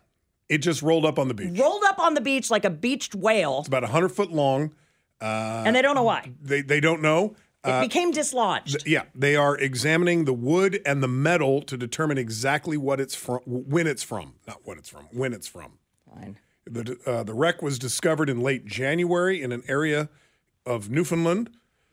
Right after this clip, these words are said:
Speaker 1: known for its
Speaker 2: You know what? You
Speaker 1: numerous
Speaker 2: just
Speaker 1: shallow
Speaker 2: can't. You
Speaker 1: rocks.
Speaker 2: just can't. You just can't
Speaker 1: You're
Speaker 2: admit
Speaker 1: absolutely right. Can't admit what? That I
Speaker 2: You're
Speaker 1: pronounced it cor-
Speaker 2: wrong.
Speaker 1: Sam, pronounce her, please, and slow it down.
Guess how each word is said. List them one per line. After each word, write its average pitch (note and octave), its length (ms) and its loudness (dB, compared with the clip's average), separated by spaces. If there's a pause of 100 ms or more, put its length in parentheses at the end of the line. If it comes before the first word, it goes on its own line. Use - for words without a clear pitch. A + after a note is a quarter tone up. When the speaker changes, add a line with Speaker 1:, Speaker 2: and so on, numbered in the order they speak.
(180)
Speaker 1:
known C#3+ 320 2
for C#3+ 180 -2
its B2 120 -2
Speaker 2:
You C3+ 60 -2
know C#3 40 0
what? D#3+ 60 4
You E3 60 4
Speaker 1:
numerous D#3+ 260 4
Speaker 2:
just C#4 180 2
Speaker 1:
shallow E3 300 6
Speaker 2:
can't. F3+ 100 4
You D#3+ 60 6
Speaker 1:
rocks. D3+ 100 6
Speaker 2:
just D#3+ 140 2
can't. G#4+ 300 0
You A3+ 120 0
just B3+ 220 -6
can't C#4 240 -4
Speaker 1:
You're E3+ 100 2
Speaker 2:
admit G3 40 6
Speaker 1:
absolutely C4 320 0
right. - 140 -6 (720)
Can't A3+ 200 2
admit A3 220 -2
what? D#4 300 0
That D3+ 100 2
I D#3 40 4
Speaker 2:
You're D3+ 80 0
Speaker 1:
pronounced A#4+ 360 6
it C#5+ 80 8
cor- D5+ 140 4
Speaker 2:
wrong. G#4+ 240 2
Speaker 1:
Sam, F3 480 2
pronounce D3 300 -4
her, D#3+ 60 -4
please, G3 300 -4 (320)
and A2+ 80 -8
slow D3+ 240 0
it D3 80 -4
down. A2 160 -10